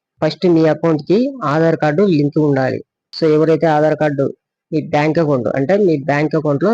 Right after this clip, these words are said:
మీ ఆధార్ కార్డుకి గవర్నమెంట్ నుంచి వచ్చే పథకాలకి ఎన్పిసిఎన్, ఎన్పిసి అనే పథకానికి లింక్ చేసి ఉండాలి. So గతంలో ఉండాలి. So అంటే పోయిన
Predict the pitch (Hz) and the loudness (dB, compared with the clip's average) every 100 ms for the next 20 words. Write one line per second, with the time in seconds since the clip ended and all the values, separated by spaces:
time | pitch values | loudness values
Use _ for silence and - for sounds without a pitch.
0 | 202 151 151 139 135 135 135 123 190 277 | 2 2 2 2 0 -2 -4 -2 -2 -4
1 | - 143 147 160 170 160 160 156 151 156 | -6 -4 0 0 2 2 2 0 0 0
2 | 147 147 147 135 131 139 143 139 131 - | 0 0 -4 -2 -2 -2 -2 -2 -4 -4
3 | 135 143 156 - 143 139 - - _ _ | -2 0 -2 -2 0 0 -2 -6 _ _
4 | - 156 156 170 165 160 147 139 143 139 | -2 0 2 0 0 0 2 0 0 0
5 | 143 131 214 277 _ - _ 151 160 165 | -2 0 0 -2 _ -20 _ -2 0 0
6 | 170 151 143 135 127 113 - _ _ _ | -2 -2 0 0 0 -4 -8 _ _ _
7 | 190 156 143 143 175 175 180 156 - _ | -4 -2 -2 0 2 4 4 2 -2 _
8 | _ _ 151 147 147 202 214 - _ - | _ _ -2 0 2 0 -2 -10 _ -4
9 | 185 196 - _ _ 160 190 - 160 165 | -2 -2 -6 _ _ -4 -4 -2 0 2